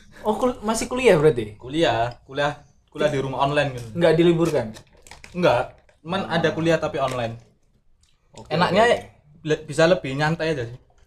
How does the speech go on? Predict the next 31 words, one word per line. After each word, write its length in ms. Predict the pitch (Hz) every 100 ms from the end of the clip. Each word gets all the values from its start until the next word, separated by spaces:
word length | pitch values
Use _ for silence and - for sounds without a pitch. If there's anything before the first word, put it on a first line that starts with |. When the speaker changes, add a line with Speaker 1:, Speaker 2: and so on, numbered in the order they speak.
| _ _ _
Speaker 2:
Soalnya 280 | _ 127 147
kan 180 | 160 160
kalau 320 | 143 143 -
kuliah 440 | - 139 135 135
di 180 | 131 -
kampus 680 | 113 113 107 104 131 - - - - - -
ya 160 | - 117
sering 480 | 131 135 131 131 -
kayak 260 | - 123 -
ngantuk 420 | 117 113 120 117
di 100 | 107
kelas 480 | 113 113 110 107 110
gitu 160 | 117 113
kan. 180 | 107 -
Speaker 1:
Nah. 200 | - -
Speaker 2:
Tapi 160 | - -
kalau 240 | 147 -
sekarang 300 | - 139 147
ini 100 | 151
kan 120 | 156 147
bisa 160 | 127
lebih 160 | 123 -
Speaker 1:
Suasananya 460 | 113 143 151 151 156
Speaker 2:
nyantai. 160 | 156 123
Speaker 1:
ya, 40 | 110
suasananya 560 | - 120 123 120 123 120
Speaker 2:
Ah. 80 | 117
Speaker 1:
di 100 | 120
rumah 300 | 117 123 123 113
gitu 180 | 107
ya. 140 | 104